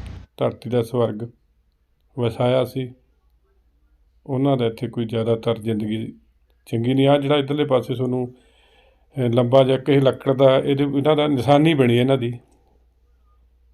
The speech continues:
ਤੇ ਇਹਨਾਂ ਦਾ ਵੀ ਦੋਸਤੋ ਲੰਬਾ ਇਤਿਹਾਸ ਆ, ਉਹ ਵੀ ਕਿਸੇ ਸਮੇਂ ਗੱਲ ਕਰਾਂਗੇ ਆਪਾਂ। ਸੋ ਇਹ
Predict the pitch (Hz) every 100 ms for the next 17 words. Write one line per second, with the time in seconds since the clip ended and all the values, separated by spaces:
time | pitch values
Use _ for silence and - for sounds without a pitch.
0 | - 113 104 107 - 123 139 135 127 120
1 | 113 - 127 113 110 117 131 107 101 113
2 | 117 120 117 104 110 107 - - 120 -
3 | 123 113 113 117 117 110 110 113 110 117
4 | - _ _ _ _ _ _ _ _ _
5 | - _ _ _ _ _ _ _ _ _
6 | _ _ _ _ _ _ _ _ _ _
7 | 123 117 120 117